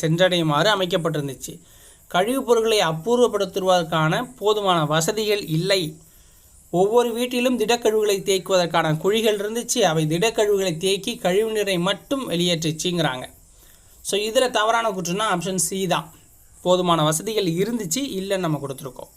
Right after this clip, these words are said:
அடுத்தது இருபத்தி எட்டு, மொஹஞ்சதாரோவில் உள்ள பெருங்குளமானது நன்கு அகன்று டேஷ் வடிவத்தில் அமைந்திருந்த நீர்த்தேக்கம். செவ்வக வடிவம்.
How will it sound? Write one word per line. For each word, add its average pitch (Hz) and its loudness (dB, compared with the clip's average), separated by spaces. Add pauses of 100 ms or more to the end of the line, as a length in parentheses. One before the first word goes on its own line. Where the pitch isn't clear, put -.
(640)
அடுத்தது 214 2
இருபத்தி 208 0
எட்டு, 190 -2
மொஹஞ்சதாரோவில் 269 2
உள்ள 233 4
பெருங்குளமானது 220 4
நன்கு 233 0
அகன்று 208 2
டேஷ் 196 0
வடிவத்தில் 175 2
அமைந்திருந்த 165 2
நீர்த்தேக்கம். 147 -2 (2250)
செவ்வக 190 0
வடிவம். 131 -4